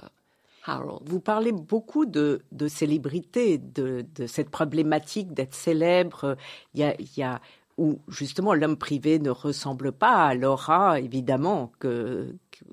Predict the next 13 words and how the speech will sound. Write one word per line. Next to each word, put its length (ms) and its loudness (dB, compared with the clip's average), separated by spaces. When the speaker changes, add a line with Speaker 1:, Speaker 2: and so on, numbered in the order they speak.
Speaker 2:
qu'il 180 -6
avait 240 0
à 80 2
l'extérieur. 760 -2
Et 140 4
puis, 480 -2
euh, 240 2
vous 100 -4
découvrez 880 2
en 120 0
fait 280 -2
sa 160 -4
célébrité, 840 -2